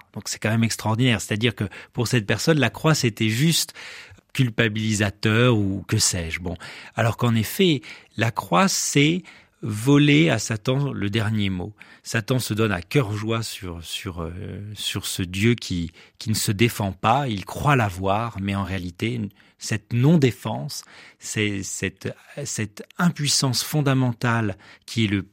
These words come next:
grand signe de la toute-puissance de Dieu, mais un signe inversé, euh, eh bien, c'est, c'est, cette non-défense est, est en réalité, euh, euh, le, le dernier mot de Dieu qui est un, un immense « je t'aime ».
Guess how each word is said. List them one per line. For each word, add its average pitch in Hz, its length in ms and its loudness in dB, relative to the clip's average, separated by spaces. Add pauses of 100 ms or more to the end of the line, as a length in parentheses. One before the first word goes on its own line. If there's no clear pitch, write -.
(120)
grand 104 240 2
signe 139 280 4
de 107 100 4
la 92 120 2
toute-puissance 110 580 -2
de 101 120 0
Dieu, 104 180 0
mais 120 140 0
un 98 80 -2
signe 107 260 0
inversé, 104 560 -2 (540)
euh, 113 240 0
eh 123 100 -2
bien, 113 360 2
c'est, 104 280 -6 (160)
c'est, 123 480 -6 (320)
cette 110 300 -4
non-défense 135 720 2
est, 104 180 -2
est - 160 -4
en 110 60 2
réalité, 104 600 2
euh, 90 100 2 (400)
euh, 101 100 -2
le, - 180 -4
le 101 200 -4
dernier 127 420 4
mot 120 160 4
de 101 140 2
Dieu 95 260 0
qui 98 400 -2
est 95 60 2
un, 90 180 -4
un 98 180 -2
immense « 104 320 2
je 92 140 -2
t'aime ». 80 340 -6